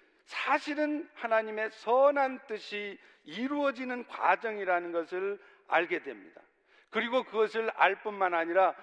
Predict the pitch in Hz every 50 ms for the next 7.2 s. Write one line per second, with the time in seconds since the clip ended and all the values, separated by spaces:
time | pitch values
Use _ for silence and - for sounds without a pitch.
0 | - - - - - - 156 190 - 269 262 254 233 214 226 196 208 175 185 175
1 | 156 160 160 156 - - 196 196 180 139 110 - - - - - 131 139 143 143
2 | 160 175 165 139 - - _ _ _ _ _ - 165 165 170 170 151 147 165 151
3 | 123 104 - _ _ _ _ _ _ - 135 165 202 214 208 - 240 233 233 -
4 | 240 226 220 202 220 214 202 - 190 180 190 190 190 196 190 185 - - _ _
5 | _ _ _ _ _ _ _ _ _ _ _ _ - 151 208 214 - - 240 233
6 | 233 202 190 202 208 208 208 - - 220 190 208 208 196 - 208 175 196 196 190
7 | 196 202 208